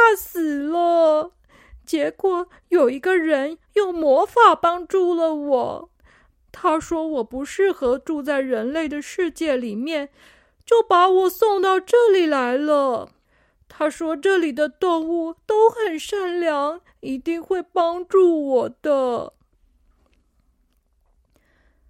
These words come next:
动物们听了鳄鱼的话，都觉得有点不好意思，因为啊，他们刚才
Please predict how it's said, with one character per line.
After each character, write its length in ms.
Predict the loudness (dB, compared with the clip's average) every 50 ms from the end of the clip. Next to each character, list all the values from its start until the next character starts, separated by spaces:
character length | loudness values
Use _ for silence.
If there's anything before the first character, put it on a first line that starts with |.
| _ _ _ _ _ _ _ _
动 180 | -4 -4 -2 -2
物 140 | -2 -2 0
们 280 | 0 -2 -2 -4 -6
听 200 | -8 -6 -4 -2
了 80 | -2 -2
鳄 200 | -4 -4 -6 -6
鱼 140 | -6 -6 -8
的 140 | -8 -8
话， 420 | -8 -10 -10 -10 -8 -8 -10 -10 -14 _
都 160 | _ -6 -6 -6
觉 200 | -4 -6 -6 -6
得 100 | -4 -6
有 180 | -4 -6 -6
点 180 | -6 -8 -10 -10
不 160 | -12 -14 -14
好 200 | -14 -14 -18 -16 _
意 200 | -12 -10 -10 -10
思， 320 | -12 -14 -16 -18 -20 -20 _ _ _ _ _ _ _ _ _ _ _ _ _ _ _ _ _ _ _
因 200 | -4 -2 0 0
为 160 | -2 -2 -4
啊， 220 | -6 -8 -12 -14 -12
他 120 | -8 -8
们 120 | -6 -6 -6
刚 240 | -8 -8 -8 -8 -10
才 380 | -10 -12 -12 -10 -10 -10 -10